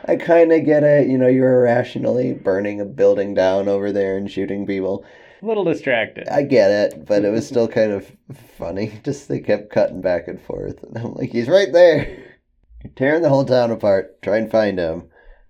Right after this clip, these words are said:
Speaker 1: He's right there."
Speaker 2: <laughs>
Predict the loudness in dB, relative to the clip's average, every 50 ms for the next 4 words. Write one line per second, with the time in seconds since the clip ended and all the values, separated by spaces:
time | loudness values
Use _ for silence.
0 | _ _ _ _ _ _ _ -18 -14 -12 -12 -12 -8 -6 -6 -6 -6 -8 -10 -12
1 | -14 -18 -20 _ _ _ _ _ _ _ _ _ _ _ _ -20 -20 _ -18 -18
2 | -14 -14 -14 -14 -12 -14 -14 -12 -10 -12 -12 -10 -10 -14 -14 -12 -14 -16 -16 -16
3 | -16 -18 -18 -16 -20 -20